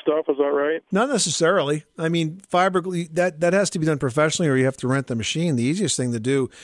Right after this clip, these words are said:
Speaker 2: if you can get access to your attic, is to do it yourself with unfaced fiberglass bats. Just remember, the most important rule for working in an attic, walk on wood.
Speaker 1: <laughs> Okay, I'll, I'll remember that.
Speaker 2: Good luck with that project, Mike. Thanks so much for calling us at eight eight eight, Money Pit.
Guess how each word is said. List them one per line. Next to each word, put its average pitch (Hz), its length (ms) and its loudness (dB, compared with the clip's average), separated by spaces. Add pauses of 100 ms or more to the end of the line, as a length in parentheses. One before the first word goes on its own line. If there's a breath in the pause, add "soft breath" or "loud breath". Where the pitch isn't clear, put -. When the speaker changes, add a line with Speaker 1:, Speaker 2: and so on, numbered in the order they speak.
(120 loud breath)
Speaker 2:
if 131 80 -4
you 127 80 -2
can 123 60 0
get 127 120 0
access 131 340 0
to - 120 -8
your 113 120 -2
attic, 139 300 0
is 113 180 -4
to 120 100 -12
do 123 160 0
it 127 60 -4
yourself 139 460 -2
with 117 280 -6
unfaced 127 480 -2
fiberglass 120 500 -2
bats. 131 480 -4
Just 180 220 -2
remember, 196 260 2
the 165 60 0
most 165 240 0
important 196 440 2
rule 185 220 6
for 165 140 -2
working 160 320 0
in 160 80 0
an 143 80 0
attic, 165 400 0 (600 soft breath)
walk 160 260 2
on 165 200 0
wood. 143 380 2
Speaker 1:
<laughs> - 40 0
Okay, 196 520 2 (300)
I'll, 175 100 2
I'll 180 220 0
remember 196 400 0
that. 135 340 0
Speaker 2:
Good 175 140 2
luck 202 160 2
with 202 80 0
that 196 140 2
project, 185 360 0
Mike. 165 220 0
Thanks 175 240 -2
so 185 60 0
much 170 120 0
for 156 100 -10
calling 160 300 2
us 160 140 -2
at 139 200 -2
eight 160 200 2
eight 151 100 2
eight, 135 240 2 (240)
Money 120 300 0
Pit. 107 320 -6